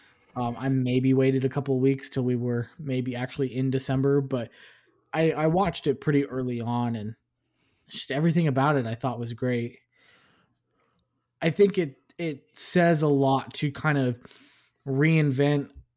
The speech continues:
a, you know, a different take on Santa Claus and the North Pole and the elves and, and all of that, completely reimagine all that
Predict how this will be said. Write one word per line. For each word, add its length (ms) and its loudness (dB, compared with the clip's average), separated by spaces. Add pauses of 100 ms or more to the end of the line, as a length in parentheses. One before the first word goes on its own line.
(160)
a, 420 -4 (640)
you 120 -2
know, 80 -2
a 80 -4
different 420 -2 (140)
take 320 -2 (100)
on 420 -4 (460)
Santa 340 0
Claus 580 0 (100)
and 360 -4
the 60 0
North 400 0
Pole 800 0
and 420 -10 (800)
the 220 -2
elves 560 4
and, 160 -2
and 140 -4
all 320 0
of 100 -2
that, 300 0
completely 460 2
reimagine 760 2
all 140 -2
that 340 -6